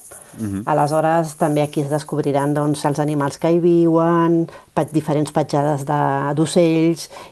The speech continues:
Speaker 2: i és una de les platges, doncs, que cal veure perquè és una de les més boniques del Delta.
Speaker 1: I per quina edat està recomanada aquestes visites?
Speaker 2: Doncs a partir de cinc, de cinc a dotze anys. Entre els cinc i els dotze anys.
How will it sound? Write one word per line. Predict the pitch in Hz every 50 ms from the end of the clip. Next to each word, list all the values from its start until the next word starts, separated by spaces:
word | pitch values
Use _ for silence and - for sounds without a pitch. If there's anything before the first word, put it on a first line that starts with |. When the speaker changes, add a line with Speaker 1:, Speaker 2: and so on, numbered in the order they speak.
| -
Speaker 2:
i | - 160 165 165
és | 143
una | 160 156 156
de | 139 135
les | 143 139 -
platges, | - 143 139 - - 151 139 135 139
doncs, | 151 147 139 139
que | - - 147
cal | 151 143 139 135 135 135 135 135
veure | 147 151 151 151 147 147 160
perquè | 156 151 - 147
és | 143 131
una | 156 151 147 147
de | 143 139
les | 139 139
més | 180 165 143
boniques | - 151 147 135 - 147 139
del | 147 139 135
Delta. | 127 120 120 120 - 127 113 - - _ _ -
Speaker 1:
I | 131 135 135 143
per | - - 131 120 -
quina | - 156 160 165 160 156 151 151 147 147 151
edat | 139 147 131 104 -
està | 117 104 - - - 107 104
recomanada | 104 - 113 110 - 120 113 113 113 113 113 113 113 113 113 110 107 107 107 107 107 107 104 104 104 104 104 98 101 107 107
aquestes | - 127 120 - 131 117
visites? | 110 120 113 113 107 - 107 101 98 92 - - - _ _ _ _ _ - -
Speaker 2:
Doncs | 214 214 208 202 202 196 196 202
a | 190
partir | 180 190 180 - - 202 202
de | 277 294 269 247 220 196 175 165 151
cinc, | 151 - 185 165 165 160 151 147 151 151 -
de | 160 175 170 147
cinc | - - 208 226 -
a | 226 202 160
dotze | 147 127 - 151
anys. | 151 156 151 151 143 - - - - - - - _ - _ - - - - 151 156 - -
Entre | - 175 175 165 175
els | 175 170 -
cinc | - 254 269
i | 262 220
els | 196 139
dotze | 156 156 135 135 139
anys. | 139 143 147 156 151 143 -